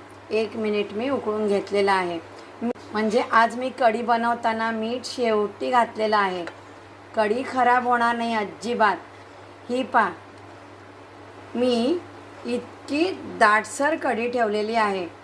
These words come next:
जर यापेक्षा थोडी तुम्हाला आणखीन पातळ कढी हवी असेल तर तुम्ही थोडं पाण्याचं प्रमाण वाढवू शकता.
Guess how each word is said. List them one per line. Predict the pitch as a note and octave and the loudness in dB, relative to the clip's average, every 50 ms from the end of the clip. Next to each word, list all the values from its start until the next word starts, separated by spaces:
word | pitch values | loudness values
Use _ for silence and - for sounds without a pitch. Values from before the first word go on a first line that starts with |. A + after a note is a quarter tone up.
| - - - - - - - G3 | -20 -20 -20 -20 -20 -16 -8 0
जर | G3 A#3+ C4+ D4 | 2 2 2 2
यापेक्षा | D4 C4+ A#3+ B3 B3 B3 C4 B3+ B3+ - C#4 C#4 C4+ - | 2 2 4 2 2 2 0 -2 -2 -2 -4 -4 -2 -2
थोडी | C#4+ D4 C#4 C#4 C4+ C4 B3+ C4+ C#4+ C#4 | 0 2 4 4 4 4 2 0 -2 -4
तुम्हाला | D4 C#4 C4+ C4 B3+ C4 C4+ | -4 0 0 0 2 4 4
आणखीन | C4+ B3+ B3 B3 A#3+ A#3+ - C#4 C#4 C#4+ E4 E4 - - - - - - - | 4 4 2 -2 -6 -6 -4 -4 -2 -2 -4 -6 -10 -16 -20 -20 -16 -6 -2
पातळ | C4+ C4 B3 - - C4+ C#4 | 0 0 0 0 0 -2 0
कढी | C4 C#4 C4+ B3+ C4 C4+ | 0 0 0 2 4 2
हवी | C4 C4 C4 C4+ | 2 4 4 2
असेल | C4 B3 - C4 A#3+ A#3 | 2 2 0 -4 -2 -2
तर | C4+ C4 - | -2 -2 -2
तुम्ही | C4+ C4 C#4 C#4 C#4 | -2 -2 -2 -2 0
थोडं | C#4 C4 B3+ C4 | 0 2 2 2
पाण्याचं | C4 - C4+ B3+ B3 B3+ B3+ B3+ C#4 | 2 2 0 0 0 0 -2 -2 -4
प्रमाण | B3 C4 C4+ C4 C4 C4 C4 | -2 -2 0 2 2 2 4
वाढवू | C4 B3 A#3+ A3+ A3+ A#3+ B3+ | 4 4 4 4 4 2 2
शकता. | B3 - B3+ A#3 - - - C4+ D#4 | 0 0 -4 -6 -4 0 2 4 4